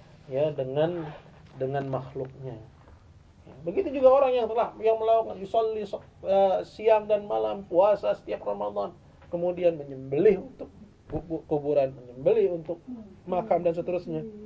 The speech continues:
<coughs> Maka dia telah menjadikan untuk Allah Azza wa Jal,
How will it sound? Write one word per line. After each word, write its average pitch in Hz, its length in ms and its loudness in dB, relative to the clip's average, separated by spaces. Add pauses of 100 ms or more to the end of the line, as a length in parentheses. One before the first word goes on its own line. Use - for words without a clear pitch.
(200)
<coughs> - 1300 -2
Maka 147 240 2
dia 151 400 8 (420)
telah 147 240 2
menjadikan 147 600 0
untuk 147 280 -6
Allah 143 320 2
Azza 147 200 0
wa 139 120 2
Jal, 208 320 8